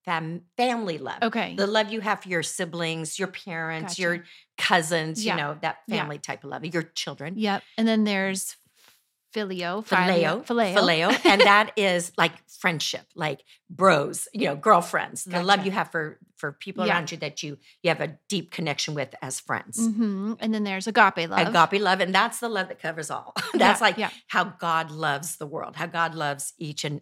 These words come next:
Speaker 1: every person, which really needs to be, get to, we need to get to the place where we can have that agape love for people,
Speaker 2: Yeah.
Speaker 1: especially for our
Speaker 2: Yeah.
Speaker 1: spouses, even when they're bugging us.
Speaker 2: Mm-hmm.
Speaker 1: I mean, I feel like that, I had that agape love for my husband, even at our lowest
Speaker 2: Yeah.
Speaker 1: times,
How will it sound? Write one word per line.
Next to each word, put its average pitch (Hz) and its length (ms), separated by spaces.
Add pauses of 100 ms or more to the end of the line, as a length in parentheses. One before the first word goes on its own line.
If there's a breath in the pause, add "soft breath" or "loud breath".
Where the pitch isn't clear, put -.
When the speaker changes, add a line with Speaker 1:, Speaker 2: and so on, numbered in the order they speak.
(120)
Speaker 1:
every 151 220
person, 160 400 (260 loud breath)
which 196 400
really 190 640
needs 175 500
to - 80
be, 160 480 (560)
get 226 240
to, 170 240
we 185 200
need 233 160
to 180 40
get 220 200
to - 60
the 180 80
place 185 280
where 160 100
we 202 140
can - 180
have 160 240
that 147 160
agape 151 440
love 139 240
for - 100
people, 190 480
Speaker 2:
Yeah. 240 80 (120)
Speaker 1:
especially 214 360
for - 180
our 135 100
Speaker 2:
Yeah. 120 40
Speaker 1:
spouses, 220 680 (480 loud breath)
even 240 260
when 185 160
they're 165 100
bugging 151 380
us. 226 300
Speaker 2:
Mm-hmm. 220 420
Speaker 1:
I 175 140
mean, 180 120
I 170 80
feel 220 180
like 180 240
that, 185 260
I 160 100
had 175 260
that 185 140
agape 180 380
love 165 160
for 175 80
my 156 100
husband, 175 320
even 180 220
at 165 120
our 156 160
lowest 156 460
Speaker 2:
Yeah. - 80 (100)
Speaker 1:
times, - 220